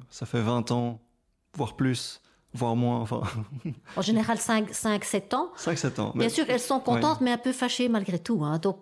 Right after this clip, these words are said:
Speaker 1: Oui,
Speaker 2: euh, hein,
Speaker 1: en
Speaker 2: la,
Speaker 1: colère
Speaker 2: la,
Speaker 1: contre
Speaker 2: la,
Speaker 1: le
Speaker 2: la première
Speaker 1: ouais.
Speaker 2: réaction, c'est de dire, bah, enfin, quelqu'un qui m'a
Speaker 1: Mhm.
Speaker 2: écouté, qui a trouvé ce que j'avais, hein, ou quelqu'un, bon, ça peut être moi, ça peut être l'équipe, bien sûr. Et d'autre part, ben, comment est-ce possible que les précédents n'aient pas mis le, n'aient pas fait le diagnostic, euh, aussi vite ?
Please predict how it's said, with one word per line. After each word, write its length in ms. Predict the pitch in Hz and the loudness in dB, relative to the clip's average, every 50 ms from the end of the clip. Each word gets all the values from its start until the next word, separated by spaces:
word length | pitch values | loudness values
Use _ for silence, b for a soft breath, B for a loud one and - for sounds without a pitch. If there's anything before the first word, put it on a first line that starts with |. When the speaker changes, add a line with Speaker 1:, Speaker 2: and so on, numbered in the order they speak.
| - | 0
Speaker 1:
Oui, 100 | - 131 | 2 4
Speaker 2:
euh, 260 | - 180 180 175 170 175 | 4 4 4 2 2 2
hein, 100 | 202 - | 2 2
Speaker 1:
en 20 | |
Speaker 2:
la, 60 | - - | 4 4
Speaker 1:
colère 160 | 139 131 127 | 4 4 4
Speaker 2:
la, 60 | - | 2
Speaker 1:
contre 160 | 131 120 - | 2 2 2
Speaker 2:
la, 60 | 120 | 4
Speaker 1:
le 240 | 120 120 117 117 117 - | 4 6 4 6 4 4
Speaker 2:
la 60 | - | 2
première 520 | - 202 226 226 220 220 214 214 208 208 | 2 2 2 4 6 6 4 4 4 2
Speaker 1:
ouais. 60 | 202 | 2
Speaker 2:
réaction, 360 | 196 190 196 196 190 - 214 202 | 2 4 2 0 0 0 -2 -2
c'est 140 | - 196 175 | -2 0 -2
de 80 | 185 | 0
dire, 160 | 165 190 196 170 | 0 0 0 0
bah, 140 | 180 185 - | 0 0 2
enfin, 380 | 214 208 196 - - 233 233 220 | 2 0 0 0 0 0 0 0
quelqu'un 460 | 226 214 196 196 202 - 226 214 208 | 0 0 -2 -2 0 0 0 2 2
qui 160 | 208 - 214 | 0 0 2
m'a 120 | 202 196 190 | 2 4 4
Speaker 1:
Mhm. 120 | 107 123 | 4 4
Speaker 2:
écouté, 300 | 143 214 214 - 214 208 | 2 0 0 0 -2 0
qui 100 | - 185 | 0 -2
a 20 | |
trouvé 280 | 170 - - 175 185 185 | -4 -2 -2 -2 -2 -2
ce 100 | 180 - | -4 -2
que 100 | - 165 | -4 -2
j'avais, 380 | 156 165 160 156 190 233 262 277 | -2 0 -2 0 0 0 0 0
hein, 200 | 220 208 214 185 | 0 -2 -2 -4
ou 40 | |
quelqu'un, 400 | 165 - 190 165 165 - 196 175 | -2 -2 -4 -2 0 0 0 0
bon, 120 | 165 170 170 | 0 -2 -2
ça 120 | 160 - 165 | -2 -4 -6
peut 100 | - - | -4 -6
être 120 | 165 - | -4 0
moi, 100 | 202 190 | 0 0
ça 120 | 185 - 170 | 0 -2 -2
peut 100 | - 175 | -4 -4
être 120 | 165 - | -4 -2
l'équipe, 260 | 175 170 - 262 202 180 | -4 -2 -2 -4 -2 -2
bien 160 | 185 175 170 | -2 -2 -2
sûr. 300 | 160 - - 247 262 269 269 B B B B B B B B B B | -2 -2 -2 -2 -2 -2 -4 B B B B B B B B B B
Et 80 | 196 185 | -2 0
d'autre 320 | 160 208 190 - - 185 | 0 0 0 0 -2 -4
part, 280 | 180 - 214 226 226 220 | -2 0 -2 -2 -2 0
ben, 280 | 175 190 175 180 - - - - - _ _ _ | 2 2 4 4 2 0 -4 -10 -18 _ _ _
comment 180 | - 190 196 | -2 0 2
est-ce 160 | 190 180 - - | 0 0 0 -2
possible 320 | 185 170 - - 240 226 | -4 -4 -2 -2 -4 -2
que 100 | - 220 | 0 0
les 100 | 185 185 | 0 2
précédents 580 | 175 - - 175 160 - 180 170 190 196 202 202 | 0 0 -2 -2 0 0 0 0 2 2 2 2
n'aient 120 | 196 180 165 | 2 0 0
pas 140 | - 175 165 | 0 0 2
mis 140 | 165 160 165 | 2 2 2
le, 440 | 160 156 156 156 156 151 147 147 151 | 2 2 2 0 0 -2 -2 -4 -4
n'aient 120 | 160 165 160 | -4 -4 -4
pas 100 | 165 170 | -4 -6
fait 120 | 160 - 175 | -4 -4 -2
le 60 | 160 | -2
diagnostic, 600 | 170 160 165 160 160 - - 220 208 - _ - | 0 0 0 0 -2 -2 -6 -8 -8 -6 _ -2
euh, 240 | 160 156 156 156 156 | -2 0 0 -2 -2
aussi 240 | - 160 - - 185 | -4 -6 -4 -4 -2
vite ? 320 | 170 208 202 - - - | -2 -2 -4 -4 -12 -20